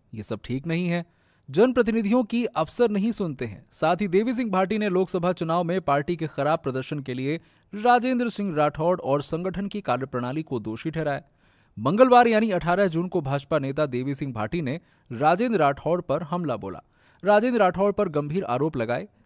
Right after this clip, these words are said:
देवी सिंह भाटी ने कहा कि राजेंद्र राठौड़ ने एक दूसरे की काट करने की राजनीति की है, इसी वजह से माहौल बिगड़ा, टिकट भी ठीक प्रकार से नहीं बटे।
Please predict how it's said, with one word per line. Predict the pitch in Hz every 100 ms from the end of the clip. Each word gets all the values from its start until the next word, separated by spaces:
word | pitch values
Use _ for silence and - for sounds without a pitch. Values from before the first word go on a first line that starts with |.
| -
देवी | 107 135 143
सिंह | 135 123
भाटी | 117 139
ने | 120
कहा | 107 113 156
कि | 160
राजेंद्र | 127 117 139 123
राठौड़ | 104 123 156
ने | 127 151 - _ - _
एक | 196 254
दूसरे | 208 226 247 240
की | 233
काट | - 143 180 190
करने | 147 139 156
की | 185
राजनीति | 139 113 117 143 214
की | 135
है, | 101 - _ -
इसी | 175 254
वजह | 208 196
से | 196 180
माहौल | 131 123 113
बिगड़ा, | 104 143 180 - _ _ -
टिकट | 226 254
भी | 190 208
ठीक | - 190
प्रकार | - 139 135
से | 131 135
नहीं | 117 170
बटे। | 160 160